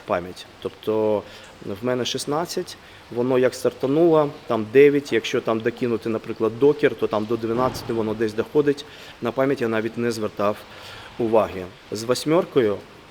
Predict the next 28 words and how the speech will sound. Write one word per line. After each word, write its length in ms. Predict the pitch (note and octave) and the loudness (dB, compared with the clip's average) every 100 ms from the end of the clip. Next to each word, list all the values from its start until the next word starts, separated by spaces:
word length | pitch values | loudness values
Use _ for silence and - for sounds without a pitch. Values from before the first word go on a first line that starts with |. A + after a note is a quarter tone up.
| - - - - G#2+ | -20 -20 -20 -12 -4
восьмерки 580 | A#2+ - C3+ C#3+ - C3 | -2 0 0 0 -2 -6
маловато. 560 | B2+ A#2 A2+ G2+ F#2 - - | -4 0 0 0 -4 -8 -6
І 200 | G#2 G#2+ C3 G#2+ | -6 -6 -10 -2
я 160 | C3+ | 0
думаю, 360 | D#3+ D3+ B2 G#2+ | 0 0 0 -2
що 160 | - G2+ | -6 -10
це 280 | - C#3+ | -4 -2
саме 460 | C#3 C3+ C3+ B2+ A2+ - - - | -2 0 0 0 -4 -6 -16 -10
такий 220 | A2+ A#2 | -4 -2
маркетинговий 800 | A2 B2 B2+ A#2+ A2 G#2 G#2 G#2 A2 - - - - | 0 0 -2 -6 -8 -6 -4 -4 -6 -16 -18 -20 -10
ход. 160 | A2 G2 - | -6 -6 -6
Тобто, 360 | - F#2+ - G2+ - - - - - - | -10 -6 -2 -2 -4 -18 -20 -20 -18 -8
е, 420 | A2+ A2 G#2+ G#2+ G#2 - | -4 -2 -2 -2 -4 -8
навіть 300 | A#2+ C3+ C3 | 0 0 0
коли 260 | - B2+ B2+ | -2 0 4
я 160 | A#2+ | 2
замовляв, 560 | A#2 B2 B2 A#2+ D3 G3+ - | 2 -2 -2 -2 -2 -2 -6
це 120 | - | -4
восьмого 580 | A2+ G#2+ G#2+ A#2+ B2 A#2 | -2 -2 -6 -4 -2 -2
березня 400 | A2+ B2+ A2 A2+ | 2 2 2 -2
він, 260 | G#2+ A2 G#2+ - | -2 -4 -4 -6
е, 20 | |
м, 260 | G#2+ G#2+ G#2 - - - - A2 G#2 A2 G#2 | -6 -4 -4 -8 -20 -20 -16 -12 -8 -8 -8
став 300 | G2+ - G#2+ | -6 -4 -2
доступний. 500 | A2+ - G3+ F3+ A#2 - G#2+ | -4 -4 -4 -2 -4 -4 -4
Вони 420 | A2+ A#2+ A#2+ A2 | -2 0 0 0
в 80 | G#2 | -2
понеділок, 640 | - A#2 A#2 A#2 A2 G2+ | -4 -2 -2 0 0 -2